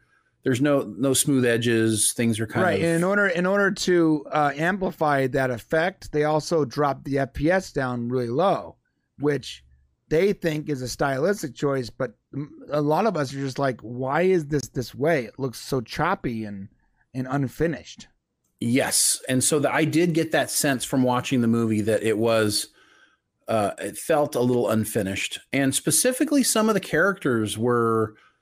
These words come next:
Speaker 1: just didn't look right. Like, for example, Splinter's character looks weird. He's, like, awkwardly chubby on the lower half. Um, so was April O'Neil's character, like,
Speaker 2: Ugh.
Speaker 1: just strangely, like,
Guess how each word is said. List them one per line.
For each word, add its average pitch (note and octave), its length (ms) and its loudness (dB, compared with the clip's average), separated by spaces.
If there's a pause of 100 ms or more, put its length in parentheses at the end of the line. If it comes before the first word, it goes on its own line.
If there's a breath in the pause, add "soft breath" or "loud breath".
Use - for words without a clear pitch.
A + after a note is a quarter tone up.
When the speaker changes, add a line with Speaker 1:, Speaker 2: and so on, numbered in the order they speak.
(240 soft breath)
Speaker 1:
just F#3 180 -2
didn't G#3+ 240 4
look A#2 220 0
right. C#2 280 -8 (200)
Like, A#2 260 0
for - 200 -2
example, D3+ 340 0
Splinter's - 440 2
character F3 520 0
looks D#3 260 0
weird. F2+ 560 -4 (380 soft breath)
He's, D#3 240 2
like, D#3 240 0 (120)
awkwardly F#3 840 2 (280)
chubby D#3+ 760 2
on C#3 100 2
the C3+ 80 4
lower C#3 300 4
half. C3+ 720 -2
Um, G#2+ 420 2
so - 260 0
was G3 340 2
April D3 400 2
O'Neil's A2+ 500 0
character, D#3+ 640 0 (500 soft breath)
like, B2+ 140 2
Speaker 2:
Ugh. - 80 -12
Speaker 1:
just D3+ 340 -2
strangely, F3+ 1120 2
like, C3 420 0